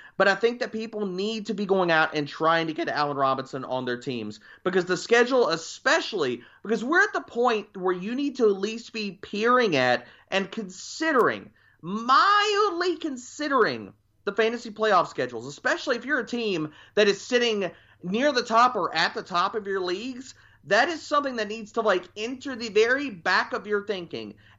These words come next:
Allen Robinson, we know he is going to be fed targets. He is the clear number one. And I know that people are gonna talk about, "Oh, well, Anthony Miller's emerging and blah, blah, blah. He got targets last week." Matt Nagy is not a big fan of consistently feeding Anthony Miller.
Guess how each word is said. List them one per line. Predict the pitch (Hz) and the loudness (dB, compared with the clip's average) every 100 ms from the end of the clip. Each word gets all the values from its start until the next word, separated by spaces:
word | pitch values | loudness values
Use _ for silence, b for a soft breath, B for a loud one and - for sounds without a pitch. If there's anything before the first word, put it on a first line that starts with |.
| - | 0
Allen | 240 302 294 | 2 2 2
Robinson, | 247 220 220 226 | 4 2 0 -2
we | 202 196 | -4 -4
know | 196 220 | 2 2
he | 220 | 2
is | 208 | -6
going | 208 196 | -4 -6
to | 180 | -8
be | 180 | -12
fed | 185 175 170 160 - | 0 2 2 -2 -4
targets. | 175 175 165 165 | 4 4 2 -6
He | 175 160 | -4 -6
is | 151 | -4
the | 165 | -8
clear | - - 170 226 254 190 151 | -10 -8 -4 0 4 4 4
number | 143 139 | 0 0
one. | 135 131 131 | 0 0 0
And | 135 151 | 0 0
I | 160 | 2
know | 175 196 | 2 2
that | 185 175 | 2 -2
people | 185 170 | -4 -4
are | |
gonna | 160 | -6
talk | 151 165 156 | 2 0 2
about, | 147 156 | 0 2
"Oh, | 180 | 2
well, | 170 | 0
Anthony | 160 156 160 156 | 0 -2 -4 -2
Miller's | 143 143 139 | 0 0 -2
emerging | 143 131 127 131 127 | -2 -2 -2 -4 -4
and | 117 | -4
blah, | 123 135 | 0 0
blah, | |
blah. | 123 123 | 2 2
He | |
got | 120 123 | 2 0
targets | 120 117 - | 0 0 -4
last | 110 - | -4 -4
week." | 92 - B B B B B | -12 -12 B B B B B
Matt | 190 269 269 | 4 4 4
Nagy | 262 254 240 | 2 2 2
is | 202 | 2
not | 208 233 | 4 2
a | 240 | 2
big | 233 208 | -2 -2
fan | 220 226 233 220 | -4 0 -2 -2
of | 170 170 | -4 -4
consistently | 170 160 208 208 202 175 | -6 -4 -4 -2 -4 -4
feeding | 190 190 185 | -6 -4 0
Anthony | 175 180 175 | 0 0 0
Miller. | 175 190 196 196 | 2 4 4 2